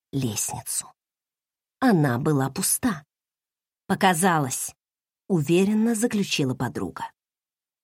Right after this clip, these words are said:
"Точно показалось", согласилась я, разминая ушибленное плечо. "Пойдём, пока напыщенная скотина не спустилась". Уверена,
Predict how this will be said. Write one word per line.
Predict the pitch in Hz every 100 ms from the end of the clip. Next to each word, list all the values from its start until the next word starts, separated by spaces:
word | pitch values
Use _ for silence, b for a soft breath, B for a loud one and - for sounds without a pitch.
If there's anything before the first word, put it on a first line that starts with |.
| -
"Точно | 320 240 - 196
показалось", | 180 165 156 147 139 - - - - _ _ _ _ _ _ _ _ _ _ -
согласилась | - 175 151 - 135 127 -
я, | 156 202 294 _ _ _ _
разминая | 294 311 220 208 190 175 185 190 -
ушибленное | - - - 143 131 127 110 127
плечо. | 127 127 - 123 123 _ _ _ _ _ _ _
"Пойдём, | 240 226 240 233 151 - _ _ _ -
пока | 254 208
напыщенная | 196 196 196 - 175 160
скотина | 151 - 160 151 240 285 269 - _
не | 349 285
спустилась". | - 135 - 147 110 - - - _ _ _ _ _ _ _ _ _ _ _
Уверена, | 277 254 311 185 - -